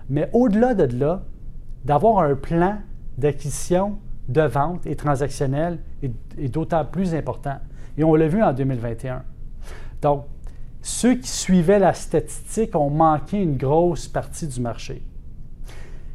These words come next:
Comment faire pour pallier à tout ça ? Liez-vous à des professionnels.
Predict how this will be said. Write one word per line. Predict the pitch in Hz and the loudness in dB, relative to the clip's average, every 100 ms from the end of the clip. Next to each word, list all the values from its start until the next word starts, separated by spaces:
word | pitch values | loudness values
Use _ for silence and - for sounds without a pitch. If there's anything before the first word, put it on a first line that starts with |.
| - - - - - | -10 -10 -10 -8 -6
Comment | - 208 240 233 | 6 8 10 6
faire | - 185 196 190 - | 8 8 8 4 2
pour | 147 | 2
pallier | 151 139 156 | 4 4 4
à | 131 | 2
tout | - | 0
ça ? | - 123 - - - | -6 -8 -10 -12 -8
Liez-vous | 120 131 139 131 | -4 0 0 4
à | 147 | 4
des | 135 | 4
professionnels. | 135 123 131 - 123 147 175 190 190 | -2 -4 -4 -4 -2 0 2 2 0